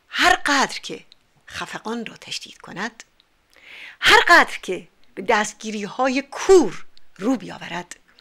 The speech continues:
از اعتراضها و مقاومت‌های فزاینده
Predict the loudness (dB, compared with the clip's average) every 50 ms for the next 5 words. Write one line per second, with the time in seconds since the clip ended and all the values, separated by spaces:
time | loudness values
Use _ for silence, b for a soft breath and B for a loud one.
0 | b b b b b b b b b b -6 -4 -2 0 0 0 0 0 -4 -6
1 | -6 -6 -8 -10 -10 -4 -2 -2 -2 -2 -4 -8 B B B B B B B 2
2 | 2 2 2 4 2 2 6 6 6 6 6 4 0 0 -2 -2 -4 -4 -4 -2
3 | -2 -2 -4 -6 -4 -4 -2 -2 0 -2 -2 -2 -4 -6 -6 -6 -6 -2 -2 -2
4 | -2 -4